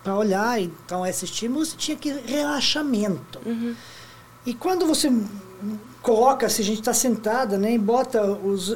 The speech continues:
Speaker 1: el-, eletrodos, liga teu músculo, o músculo trabalha, músculos não para, a gente não tá, isso é inconsciente, né? Todo, graças a Deus, senão a gente não ia nem respirar, nem
Speaker 2: Uhum.
Speaker 1: E aí,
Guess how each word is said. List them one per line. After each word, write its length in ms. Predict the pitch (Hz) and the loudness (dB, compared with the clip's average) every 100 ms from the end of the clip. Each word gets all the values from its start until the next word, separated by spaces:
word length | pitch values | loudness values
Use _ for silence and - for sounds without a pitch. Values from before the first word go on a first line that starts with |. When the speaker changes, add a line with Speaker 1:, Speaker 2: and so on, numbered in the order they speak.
| - | -2
Speaker 1:
el-, 240 | 220 220 220 | 0 0 0
eletrodos, 800 | 220 214 208 208 220 240 214 190 | 0 2 0 0 0 0 2 2
liga 360 | 202 226 240 226 | 2 2 2 2
teu 180 | 214 | 2
músculo, 540 | 202 196 240 - 269 254 | 4 4 2 0 0 2
o 20 | |
músculo 340 | 254 254 269 | 2 0 -4
trabalha, 480 | - 311 240 311 254 180 | -4 -2 0 0 0 0
músculos 340 | 196 - 240 | -2 -4 -2
não 140 | 294 | -2
para, 280 | - 294 254 | -2 -2 0
a 20 | 185 | 0
gente 260 | 196 208 | -2 0
não 120 | 220 214 | -2 0
tá, 560 | 240 247 247 226 185 180 | 0 0 2 0 0 0
isso 240 | 202 254 | 0 2
é 180 | 254 247 | 4 4
inconsciente, 720 | 240 240 277 277 269 269 202 | 2 2 0 2 0 0 0
né? 200 | 196 220 220 - - | 0 0 -4 -16 -14
Todo, 180 | 175 185 202 | -10 -10 -12
graças 240 | 160 156 - | -14 -10 -2
a 40 | |
Deus, 140 | 226 - | 0 0
senão 180 | 180 | -4
a 20 | 175 | -6
gente 200 | 190 202 | -4 -2
não 100 | 190 | 0
ia 160 | 208 208 | 2 2
nem 140 | 220 | 2
respirar, 440 | 220 - 208 226 | 0 0 -2 0
nem 200 | 214 202 156 131 156 160 | 0 0 -2 -6 -10 -6
Speaker 2:
Uhum. 100 | 185 165 165 - - - - - 214 | -6 -6 -10 -14 -16 -18 -20 -8 0
Speaker 1:
E 200 | 208 214 | 4 6
aí, 400 | 214 254 294 | 4 4 0